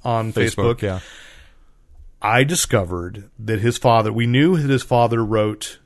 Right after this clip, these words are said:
Speaker 1: many of the Woody Allen
Speaker 2: Mm-hmm.
Speaker 1: early comedies, which I love.
Speaker 2: Yeah.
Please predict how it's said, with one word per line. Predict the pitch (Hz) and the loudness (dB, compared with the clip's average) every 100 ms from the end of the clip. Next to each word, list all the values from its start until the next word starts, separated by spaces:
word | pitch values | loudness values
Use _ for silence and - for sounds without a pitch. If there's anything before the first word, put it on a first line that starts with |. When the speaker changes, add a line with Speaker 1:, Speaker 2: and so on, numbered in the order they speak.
| - | -16
Speaker 1:
many | - 113 117 117 | -6 -4 -2 -2
of | 110 101 | -2 -4
the | 107 | -2
Woody | 107 104 | -2 -2
Allen | 101 101 101 98 95 - | -2 -4 -6 -8 -12 -10
Speaker 2:
Mm-hmm. | 104 127 | -2 4
Speaker 1:
early | 127 127 | 6 6
comedies, | - 117 110 110 92 | 4 0 0 -2 -2
which | 107 113 | -4 -2
I | 107 | -2
love. | 92 80 104 - - | -4 -10 -14 -18 -16
Speaker 2:
Yeah. | - | -12